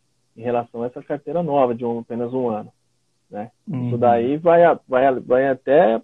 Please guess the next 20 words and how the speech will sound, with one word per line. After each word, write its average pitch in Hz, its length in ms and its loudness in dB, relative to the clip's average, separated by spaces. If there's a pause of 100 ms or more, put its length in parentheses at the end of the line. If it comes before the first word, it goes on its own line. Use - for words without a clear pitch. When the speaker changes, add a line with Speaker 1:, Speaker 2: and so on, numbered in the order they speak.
(140)
Speaker 1:
além 156 340 0
da 170 120 4
própria 147 460 -2
rentabilidade, 165 880 2
enfim. 127 460 -8
Speaker 2:
Uhum. 85 160 -14 (400)
Speaker 1:
A 113 80 -12
gente 117 260 -6
tá 135 140 2
procurando 127 440 -2
a 117 40 -2
rentabilidade, 117 720 0
mas 143 160 -6
é 151 60 -2
como 151 220 -10
você 160 200 -10
falou, 190 300 0
é 117 60 2
deitar, 123 480 -2
dormir. 131 560 -4